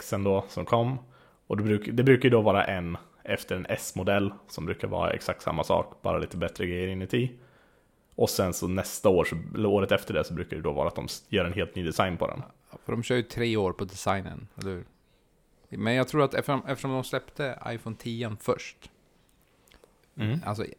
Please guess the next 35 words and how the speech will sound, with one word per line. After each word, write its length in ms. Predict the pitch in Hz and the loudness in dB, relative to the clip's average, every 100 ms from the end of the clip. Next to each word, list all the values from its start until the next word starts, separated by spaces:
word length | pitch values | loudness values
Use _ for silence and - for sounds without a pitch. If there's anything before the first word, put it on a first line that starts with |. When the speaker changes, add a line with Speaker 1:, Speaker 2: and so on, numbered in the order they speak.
| - | -6
Speaker 2:
en, 240 | 101 98 | -4 -4
en, 280 | 104 101 98 | -6 -8 -8
en, 240 | 110 107 - | -10 -10 -10
enbart 520 | 123 107 117 101 - | -10 -4 -2 -2 -2
iPhone 220 | 98 98 95 | -8 -8 -10
tio 340 | 98 101 95 | -10 -10 -10
utan 540 | 95 95 - 90 92 - - | -8 -10 -6 -6 -8 -14 -12
Max-versionen. 880 | 95 90 - - 117 117 95 90 107 _ _ | -10 -10 -10 -10 -4 -4 -4 -12 -16 _ _
Sen 140 | 110 | -14
släppte 300 | - 113 - | -10 -10 -8
de 80 | 104 | -6
Max-versionen 680 | 104 - 101 110 104 98 98 | -6 -8 -10 -8 -8 -8 -8
året 260 | 107 101 | -8 -6
efter, 400 | 120 - - - - | -6 -8 -14 -14 -12
men 160 | 95 | -8
det 60 | 101 | -8
är 20 | |
fortfarande 380 | - 107 113 110 | -6 -6 -4 -6
samma 220 | - 92 | -4 -6
design. 500 | 95 - 104 - - - _ _ _ _ _ _ _ _ _ - | -6 -6 -8 -8 -12 -18 _ _ _ _ _ _ _ _ _ -10
Speaker 1:
Precis. 480 | - - 113 - - _ _ _ | -8 -6 -6 -8 -18 _ _ _
Speaker 2:
Så 400 | - - 110 101 | -18 -8 -2 -2
i 140 | - 117 | 0 2
år 160 | 123 117 | 2 2
blir 160 | 107 | 2
det 60 | 101 | 0
ju 80 | 95 | -2
tredje, 460 | - 104 98 107 | -4 -4 -2 -4
så 160 | - 101 | -6 -6
det 140 | 101 | -4
blir 140 | 101 110 | -2 0
ju 160 | 107 | 0
alltså 180 | 98 - | -2 -4
tw-, 300 | - - 113 | -14 -18 -14
tjugotjugo 840 | - 113 107 107 - 113 107 117 | -6 -6 -6 -8 -4 -4 -4 -8